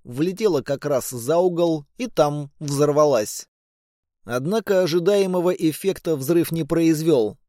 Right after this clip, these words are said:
Никаких криков и визгов не последовало. Зато спустя секунду и из-за угла,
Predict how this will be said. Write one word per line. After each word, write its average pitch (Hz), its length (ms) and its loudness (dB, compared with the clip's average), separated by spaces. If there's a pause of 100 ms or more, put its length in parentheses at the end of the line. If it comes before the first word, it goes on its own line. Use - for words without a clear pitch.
Никаких 170 640 -2
криков 151 440 -2
и 135 80 -2
визгов 175 460 0
не 202 140 -4
последовало. 123 920 -2 (200)
Зато 139 340 -2
спустя 151 440 -2
секунду 151 520 -2
и 160 280 -4
из-за 139 440 -2
угла, 139 540 0